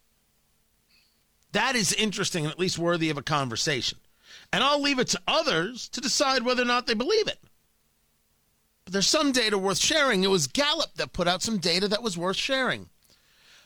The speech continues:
A very interesting piece of information. That if you were to take a look at twenty twenty-one first quarter,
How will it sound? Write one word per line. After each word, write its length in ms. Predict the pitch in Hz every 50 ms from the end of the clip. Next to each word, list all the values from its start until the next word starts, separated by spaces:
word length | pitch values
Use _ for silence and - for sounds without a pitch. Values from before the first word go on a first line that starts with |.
| _ _ -
A 60 | 175
very 480 | 165 165 262 285 294 294 269 - - - -
interesting 680 | - - - 254 294 294 - - 220 - - 233 220 208
piece 280 | - - 185 156 - -
of 100 | 160 147
information. 680 | 147 131 113 180 202 247 277 285 269 - - 143 95 73 - - _ _ _ _ _ _ _ _ _ _ _ _ _ - - - - - -
That 160 | 151 190 214
if 140 | 214 165 170
you 140 | 214 277
were 100 | 311 320
to 60 | 320 -
take 200 | - 277 247 -
a 60 | 226
look 340 | 220 214 226 226 - - -
at 140 | 185 170
twenty 300 | - - - 247 247 262
twenty-one 680 | - - 254 247 233 220 202 196 185 170 160 165 180 190
first 380 | 180 - - - 220 226 - -
quarter, 420 | - - 226 196 156 113 107 117